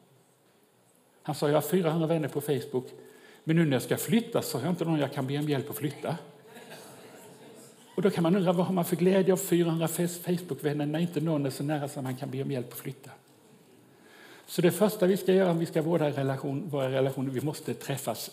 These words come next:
också live. Det är fantastiskt med sociala medier. Man kan träffa folk på andra sidan jordklotet, men vi måste också träffas live. Det ger lite mer. Det andra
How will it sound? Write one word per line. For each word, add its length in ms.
också 340
live. 340
Det 100
är 40
fantastiskt 600
med 120
sociala 440
medier. 280
Man 120
kan 160
träffa 300
folk 260
på 80
andra 220
sidan 300
jordklotet, 500
men 140
vi 120
måste 260
också 160
träffas 400
live. 260
Det 80
ger 440
lite 260
mer. 260
Det 100
andra 600